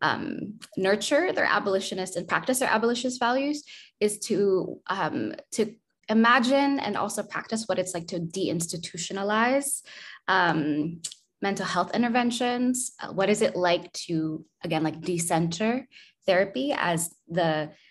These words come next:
uh, a source of safety and of care and of addressing trauma?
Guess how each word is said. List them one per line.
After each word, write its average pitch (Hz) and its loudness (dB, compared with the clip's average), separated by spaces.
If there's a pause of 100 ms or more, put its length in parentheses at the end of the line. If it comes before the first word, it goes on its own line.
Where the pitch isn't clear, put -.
(160)
uh, 165 0
a 165 -2
source 190 0
of 165 0
safety 233 -2 (260)
and 170 0
of 165 0
care 170 2
and 190 2
of 170 -4
addressing 165 -2
trauma? 208 0